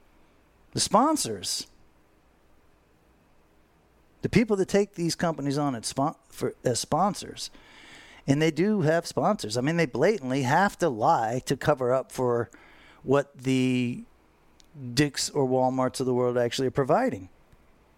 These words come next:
I mean, I'm not gonna call out any names and all that kind of stuff. I'll talk about the sponsors themselves.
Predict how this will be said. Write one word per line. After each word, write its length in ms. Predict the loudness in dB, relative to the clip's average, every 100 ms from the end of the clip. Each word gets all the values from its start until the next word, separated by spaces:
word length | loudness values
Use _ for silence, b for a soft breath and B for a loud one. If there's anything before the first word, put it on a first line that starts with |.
| _ _ _ _ _ _ _ _ _ _ _ _ _
I 60 | 0
mean, 100 | 2
I'm 60 |
not 140 | 2 0
gonna 140 | -2
call 200 | 0 2
out 200 | 4 2
any 200 | 0 0
names 440 | 0 2 0 -2 -2
and 100 | -2
all 140 | 0
that 180 | -2 -2
kind 240 | -4 -4
of 60 | -4
stuff. 320 | -4 -2 2
I'll 120 | 2
talk 220 | 2 0
about 240 | 0 -4 -4
the 60 |
sponsors 460 | -4 -2 -2 -2 -6
themselves. 680 | -4 0 0 0 -2 -12